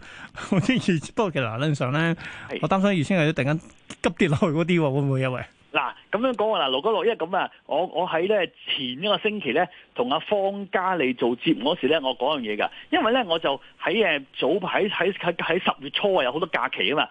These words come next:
Speaker 2: 噉我就專心咧就睇吓啲唔同股份嘅大戶嘅持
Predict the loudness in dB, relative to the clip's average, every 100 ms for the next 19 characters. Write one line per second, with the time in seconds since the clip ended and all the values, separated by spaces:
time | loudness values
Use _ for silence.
0 | -8 -4 0 2 0 0 0 2 2 0
1 | 2 0 0 -2 0 2 2 2 0 0
2 | -2 -4 -14 -6 -4 -2 -4 -4 -4 -4
3 | 4 4 4 2 -2 -4 -16 -4 -4 -2
4 | -2 0 -2 0 -2 0 -4